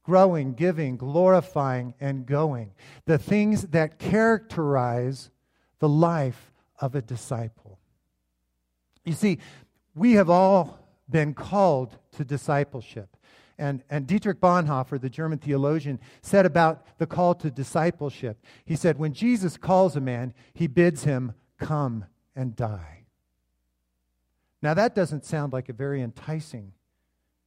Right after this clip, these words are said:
call, does it? And yet, that really is our call.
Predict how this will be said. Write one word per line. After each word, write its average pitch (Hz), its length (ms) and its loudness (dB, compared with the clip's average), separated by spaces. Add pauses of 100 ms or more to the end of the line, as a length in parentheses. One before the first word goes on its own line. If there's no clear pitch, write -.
(100)
call, 170 320 -10
does 151 240 -6
it? 95 160 -20 (1120)
And 185 180 2
yet, 220 400 2 (280)
that 185 240 0
really 220 300 0
is 190 640 -2 (340)
our 180 360 0
call. 180 600 -6